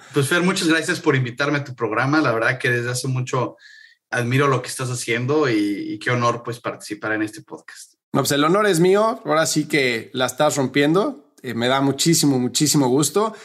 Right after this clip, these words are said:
Speaker 2: Y creo que tu historia es una que le va a servir a muchísima gente, no solo de inspiración, sino también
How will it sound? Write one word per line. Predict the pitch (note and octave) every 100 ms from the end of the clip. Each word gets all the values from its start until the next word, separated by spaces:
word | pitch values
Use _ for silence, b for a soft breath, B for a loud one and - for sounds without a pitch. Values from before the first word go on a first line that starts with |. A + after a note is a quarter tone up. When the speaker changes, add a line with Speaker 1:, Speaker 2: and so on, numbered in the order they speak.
| B B -
Speaker 2:
Y | D#3
creo | - F#3+ B3 -
que | F3+
tu | -
historia | C#3 - F3+ F#3 E3+ - _
es | D#3+ D#3 - -
una | D#3 E3 E3 E3
que | C#3+ C3
le | B2+
va | C3+
a | C#3
servir | D3 C#3
a | D3
muchísima | C3 - C#3+ C#3+ A2+
gente, | D3 C#3+ D3
no | D3
solo | D3 F3+ F#3+
de | D3
inspiración, | B2 - B2 A#2+ - D#3 E3 F3
sino | - C3+ B2
también | C3 B2 C3+ D3+ D#3+ D#3+